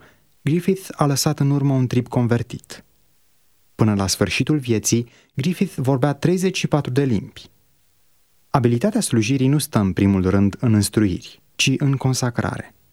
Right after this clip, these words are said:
Când va veni timpul să fie proclamat cu mare putere mesajul îngerului al treilea, Domnul va lucra prin oamenii umili,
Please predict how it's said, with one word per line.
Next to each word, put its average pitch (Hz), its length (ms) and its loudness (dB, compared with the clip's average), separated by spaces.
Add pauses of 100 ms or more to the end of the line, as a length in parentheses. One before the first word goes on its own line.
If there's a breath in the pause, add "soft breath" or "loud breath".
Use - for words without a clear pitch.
(1160)
Când 131 200 2
va 117 120 0
veni 131 280 0
timpul 120 440 0
să 120 180 -2
fie 107 200 0
proclamat 104 500 0
cu - 160 -2
mare 131 240 2
putere 123 380 0
mesajul 110 500 0
îngerului 101 540 2
al 92 100 2
treilea, 101 500 2 (640 soft breath)
Domnul 185 280 2
va 165 160 -2
lucra 135 300 0
prin 123 240 0
oamenii 113 320 2
umili, 101 460 0